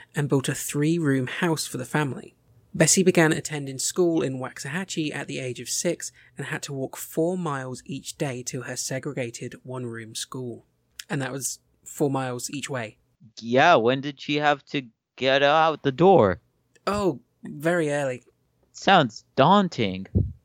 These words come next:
Speaker 2: I'm sorry,
Speaker 1: Yeah.
Speaker 2: teacher, I'm not in the mood to study right now. I just walked four miles. <laughs> I am a very small child at this point. Let me nap.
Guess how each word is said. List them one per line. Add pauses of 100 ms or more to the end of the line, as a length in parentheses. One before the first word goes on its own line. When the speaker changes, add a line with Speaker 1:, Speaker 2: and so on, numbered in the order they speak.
(280)
Speaker 2:
I'm
sorry,
Speaker 1:
Yeah.
Speaker 2:
teacher,
I'm
not
in
the
mood
to
study
right
now. (480)
I
just
walked
four
miles. (400)
<laughs>
I
am
a
very
small
child
at
this
point. (260)
Let
me
nap.